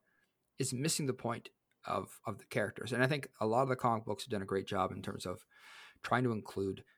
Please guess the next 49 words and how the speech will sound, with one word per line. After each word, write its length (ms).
other 200
people 460
into 200
the 60
scenario. 580
And 100
you 120
look 140
at, 180
I, 100
I'll 260
go 140
with 140
Green 160
Lantern 340
because 200
I 60
know 160
so 200
much 200
about 200
Green 180
Lantern, 440
but, 160
you 60
know, 60
Green 200
Lantern 500
has, 680
uh, 180
they 100
have 220
Hal 180
Jordan, 320
who, 300
who's, 260
who's 160
a 60
white 200
guy, 440
and 140
then 100
they 80
have 240
John 200
Stewart, 320
who 100
is 80
black, 480